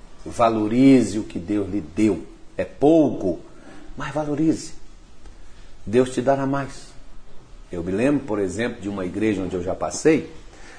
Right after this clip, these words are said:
e eu orava e pedia, "Deus, dá a gente crescimento." Sabe o que que Deus mandou fazer? "Primeiro cuide do que tá aí dentro, depois eu mando mais, porque se você não cuida do que tá aí, pra que que eu vou te dar mais?"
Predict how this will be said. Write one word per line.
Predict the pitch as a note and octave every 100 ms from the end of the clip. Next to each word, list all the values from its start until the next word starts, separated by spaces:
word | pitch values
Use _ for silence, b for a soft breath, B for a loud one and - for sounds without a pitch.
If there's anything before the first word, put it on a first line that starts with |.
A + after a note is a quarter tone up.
| B
e | G#2+
eu | D3 G3
orava | E3+ F3 F3 D3
e |
pedia, | - A2+ C#3 C#3
"Deus, | E3+ D#3+
dá | C#3 F#3+
a |
gente | D#3 E3 D#3+
crescimento." | D#3 D3+ B2+ C#3+ D3
Sabe | - G3 G3
o |
que | C#3
que | A2
Deus | A#2
mandou | A#2+ A2 G#2+
fazer? | A2 C#3+ E3+ - - B B B B - -
"Primeiro | C#3+ D#3+ E3+ C#3
cuide | - C#3+ C#3+ G#2+
do | G2+ G#2+
que | G#2
tá | -
aí | G2
dentro, | F2+ G2 G2+ G#2 - - - - -
depois | G2 G#2 A#2+ A2+
eu | A2
mando | G2+ G2 F#2
mais, | F#2+ G2 -
porque | G2 C3
se | B2+ C#3
você | D3 C#3+ F3+
não | D#3+ A2+
cuida | B2 A#2
do | G2 G2+
que | G#2+
tá | G#2+
aí, | A2+
pra | B2 A#2+
que | - G#2+
que |
eu | G2
vou | G2
te | F2+
dar | F2+
mais?" | F2 D#2